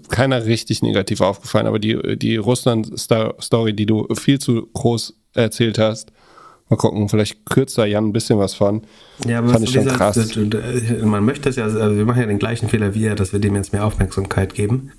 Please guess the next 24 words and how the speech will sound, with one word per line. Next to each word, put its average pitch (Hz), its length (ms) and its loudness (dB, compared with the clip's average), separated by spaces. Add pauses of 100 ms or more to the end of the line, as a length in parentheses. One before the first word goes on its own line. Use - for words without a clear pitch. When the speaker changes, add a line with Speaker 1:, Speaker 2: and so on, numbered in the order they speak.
(200)
Speaker 2:
Andererseits 110 540 0
Speaker 1:
Dafür 151 120 4
haben 135 100 0
wir 135 120 4
Speaker 2:
ist 127 60 2
Speaker 1:
Jan, 123 220 2
den 135 180 2
Speaker 2:
die, - 40 0
Speaker 1:
Executive 135 580 0
Speaker 2:
die 107 100 2
Speaker 1:
Producer, 107 560 2
der 117 140 2
muss 120 200 0
sich 117 140 -2
damit 110 260 2
kümmern. 110 340 0 (140)
Der 127 120 4
ist 135 100 -2
der 135 80 2
C - 160 -2
E 139 160 0
O 120 140 2
dieses 117 280 -4
Podcasts. - 720 -2